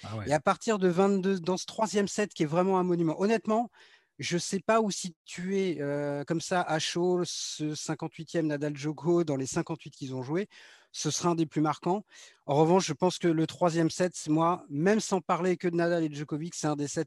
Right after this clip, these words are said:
Speaker 2: les plus incroyables que j'ai jamais vu.
Speaker 1: Monstrueux.
Speaker 2: La qualité du jeu, l'intensité, les rebondissements, le courage des deux joueurs. Et puis,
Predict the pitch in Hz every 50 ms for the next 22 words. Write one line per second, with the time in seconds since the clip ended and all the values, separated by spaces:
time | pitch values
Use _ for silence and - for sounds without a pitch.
0 | - - 139 127 - - 151 156 151 143 127 143 151 147 - - - 156 147 147
1 | 151 156 147 _ - 139 127 131 135 127 131 139 135 131 135 135 135 123 110 135
2 | 151 170 190 - 120 120 110 101 101 101 - _ _ _ - 131 139 143 - -
3 | 175 165 165 160 - - 175 160 160 165 156 139 151 143 139 165 185 180 - 190
4 | 185 - - - 175 - - 160 147 147 147 143 180 190 185 180 190 180 180 185
5 | 156 - 185 175 165 151 143 131 - - 190 208 202 196 196 180 165 175 180 165
6 | 175 175 156 160 165 160 151 143 123 123 123 123 _ _ - _ - - - -
7 | - _ _ _ - - 180 - - - 240 247 247 214 160